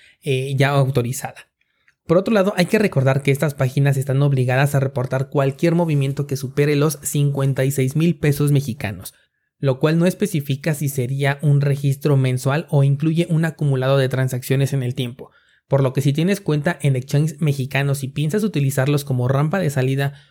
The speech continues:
una vez que tomes, eh, ganancias, hay que tomar en cuenta que estos movimientos van a ser reportados al sat, obviamente para evitar actividades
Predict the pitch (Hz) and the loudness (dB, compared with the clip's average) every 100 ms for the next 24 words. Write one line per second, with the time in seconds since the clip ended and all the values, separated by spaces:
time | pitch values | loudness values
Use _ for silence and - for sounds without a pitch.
0 | _ 156 143 143 143 139 - 131 135 135 | _ 0 2 2 2 -2 0 2 2 0
1 | - 131 127 135 139 147 202 - - _ | -2 -2 0 0 2 0 -2 -6 -20 _
2 | - 156 208 208 156 160 143 139 151 143 | -4 0 2 2 0 0 0 0 0 0
3 | 127 127 156 139 131 131 147 139 139 156 | -2 0 2 2 2 -2 -2 -2 -2 -2
4 | 151 147 143 139 120 120 135 127 123 135 | -2 0 0 -2 -4 -2 -2 -2 -4 -4
5 | 147 - _ _ 147 143 135 139 156 139 | -4 -10 _ _ 2 2 2 2 0 0
6 | 123 120 139 139 143 143 - 131 131 139 | -2 -2 0 -2 -2 -4 -4 -4 -2 -2